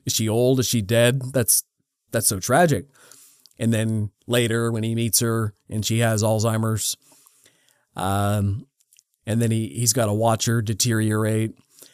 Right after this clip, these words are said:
Only in Avengers Endgame for him to go back in time and live the life with her,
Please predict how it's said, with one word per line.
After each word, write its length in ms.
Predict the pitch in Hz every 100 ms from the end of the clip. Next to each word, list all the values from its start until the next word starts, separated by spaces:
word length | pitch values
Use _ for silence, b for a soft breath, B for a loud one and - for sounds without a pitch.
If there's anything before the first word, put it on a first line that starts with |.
| b b _
Only 440 | 190 202 196 190 180
in 100 | 160
Avengers 500 | 147 156 143 143 123
Endgame 680 | 120 123 117 101 95 98 - - _
for 160 | - 135
him 180 | 143 127
to 80 |
go 160 | 131 131
back 320 | 113 127 127
in 100 | 131
time 640 | 120 120 117 120 120 113 - _
and 460 | 123 120 123 123 131 -
live 300 | 117 131 110
the 80 | 123
life 300 | 120 120 120
with 120 | 113
her, 400 | 117 113 113